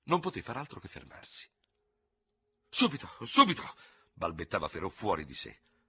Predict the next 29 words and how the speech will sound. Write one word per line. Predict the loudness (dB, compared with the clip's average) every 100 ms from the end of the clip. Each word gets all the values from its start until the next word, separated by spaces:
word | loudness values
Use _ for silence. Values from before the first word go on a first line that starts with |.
| _ _ _ _
"Ti | -2 0
ho |
già | 8 10
risposto", | 10 8 6 4 4 -2 -8 -10 _ _
disse | -8 -4 -2 0
l'altro | 4 4 2 -6
dominandosi | -6 -4 -4 -4 -6 -8
benissimo. | -10 -10 -8 -8 -12 -20 _ _ _ _ -20 -20 -20 -6
Sulle | 2 2
prime | 4 2 2
s'era | 2 0
sentito | -2 -4 -2
soltanto | -2 -2 -2 -2 -4
stizzito | -6 -4 0 0 -2 -8 -4
e | 0
alquanto | 0 2 0 0
divertito, | -6 -8 -10 -12 -14 -16 -18 _ _ _ _
ma | 2 2
ora | 2 -4 -8 _
si | -6 -4
rannuvolò | -4 -4 -6 -6 -8 -10
in | -12
volto. | -16 -18 -20 -20 _ _ _ -20 -20 -6
"Piantala, | 8 10 10 8 2 2
non | 2 2
mi |
batterò | 6 8 10 8
con | 6 -2
te. | -10 -12